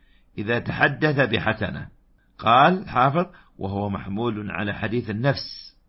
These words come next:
لتوافق الروايات الأخرى، ويحتمل أن يكون على ظاهره،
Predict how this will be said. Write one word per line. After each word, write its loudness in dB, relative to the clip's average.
لتوافق 0
الروايات 2
الأخرى، 0
ويحتمل -4
أن -4
يكون -4
على -2
ظاهره، -2